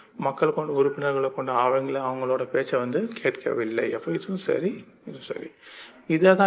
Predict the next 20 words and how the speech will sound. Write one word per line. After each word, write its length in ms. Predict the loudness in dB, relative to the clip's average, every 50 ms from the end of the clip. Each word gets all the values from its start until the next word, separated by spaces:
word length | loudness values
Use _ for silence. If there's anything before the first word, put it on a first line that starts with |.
| 4
என்ற 180 | 4 2 0 -2 -2
மன்றம் 440 | 0 -2 -2 0 0 0 0 0 0
இல்லாமல் 500 | -2 0 0 0 0 0 -2 -4 -4 -4
போனது. 440 | -4 -6 -4 -4 -6 -6 -6 -4 -4 -4 -2 -2
விததா 380 | -2 0 2 2 2 2 2 0
என்ற 160 | 0 0 0
ஒரு 140 | -2 -2 -2
மன்றமே 440 | -2 -4 -2 0 -2 -2 0 0 -2
இல்லாமல் 340 | -2 -2 -2 -4 -6 -8 -8
போயிடுச்சு, 300 | -8 -8 -8 -6 -4 -4
அதுவும் 260 | -4 -2 -4 -4 -4
சரி. 220 | -4 -2 -2 -4 -8 -10 -16 -20 -20 -18 -18 -18 -20 -20 _ _ _
புதிய 320 | 2 2 2 4 4 4 4
அரசுகள் 480 | 4 4 2 -2 -2 0 0 0 0 0
தோன்றின, 480 | 0 0 0 -2 -2 -4 -2 -2 -2 -2 -4
நிறைய 300 | -2 -4 -2 0 0 0
அங்கங்க 380 | 0 -2 -2 -2 -2 -2 -2 -4 -4 -4 -8 -10 -14 -18 -18 -18 -20 _ _
புதிய 240 | 0 2 4 4 4
அரசுகள் 440 | 4 2 0 -2 -2 0 0 0 0 -2 -2
தோன்றின. 480 | -2 0 0 0 0 -2 -4 -2 -2